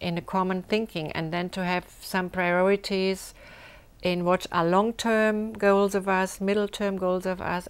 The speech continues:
and immediate goals of us. So that was an educating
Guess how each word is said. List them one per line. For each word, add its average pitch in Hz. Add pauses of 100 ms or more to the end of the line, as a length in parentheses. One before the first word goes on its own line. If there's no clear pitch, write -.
and 180
immediate 185
goals 165
of 165
us. 160 (300)
So 208
that 214
was 208
an 190
educating 214